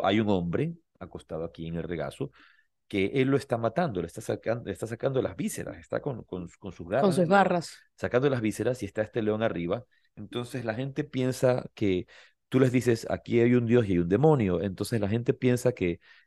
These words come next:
Speaker 1: que el demonio es Narasimha.
Speaker 2: <laughs> Claro.
Speaker 1: Mucha gente piensa eso
Speaker 2: Es el que
Speaker 1: porque
Speaker 2: le
Speaker 1: no,
Speaker 2: está destripando.
Speaker 1: no, no lo entienden, no lo entienden bien, y no entienden bien esta historia. Em, pero es este, este avatar, esta, esta forma de Dios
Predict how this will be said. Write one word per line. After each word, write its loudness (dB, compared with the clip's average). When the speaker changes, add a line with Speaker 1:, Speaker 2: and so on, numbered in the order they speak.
Speaker 1:
que 2
el 4
demonio 6
es 2
Narasimha. -2
Speaker 2:
<laughs> -20
Claro. 2
Speaker 1:
Mucha 4
gente 2
piensa 4
eso 6
Speaker 2:
Es 10
el -
que 8
Speaker 1:
porque 6
Speaker 2:
le 6
Speaker 1:
no, 0
Speaker 2:
está 6
destripando. 2
Speaker 1:
no, -4
no -2
lo 0
entienden, -2
no 4
lo 4
entienden 0
bien, -4
y -8
no -4
entienden -2
bien -4
esta -6
historia. -8
Em, -8
pero 6
es 2
este, 2
este 6
avatar, 4
esta, -4
esta -6
forma 2
de 0
Dios -4